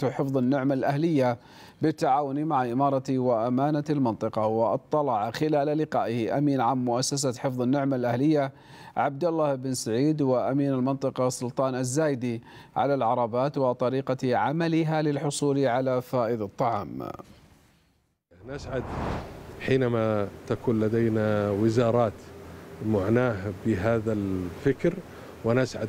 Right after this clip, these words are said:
Speaker 2: كذلك حينما يكون لنا رجال، آه، من أبناء الوطن حقيقة، آه، يقدر ويثمن هذه النعمة، ونسعد كذلك حينما يكون أبناء المجتمع الحمد لله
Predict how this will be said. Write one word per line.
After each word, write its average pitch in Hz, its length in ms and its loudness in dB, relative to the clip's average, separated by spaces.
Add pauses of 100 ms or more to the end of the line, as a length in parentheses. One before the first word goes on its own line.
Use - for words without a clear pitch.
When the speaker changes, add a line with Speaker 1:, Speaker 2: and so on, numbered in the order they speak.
(140)
Speaker 2:
كذلك 113 320 2
حينما 110 520 0
يكون 107 320 -2
لنا 113 240 2
رجال، 113 460 2 (840)
آه، 104 280 2
من 110 220 4
أبناء 110 340 0
الوطن 117 500 -2
حقيقة، 107 540 -2
آه، 101 420 2
يقدر 117 580 0
ويثمن 113 920 2 (640)
هذه 110 540 0
النعمة، 120 500 0 (840)
ونسعد 117 1000 2
كذلك 131 420 2
حينما 117 440 2
يكون 123 420 0
أبناء 143 300 0
المجتمع 127 600 0
الحمد 107 420 -2
لله 123 320 2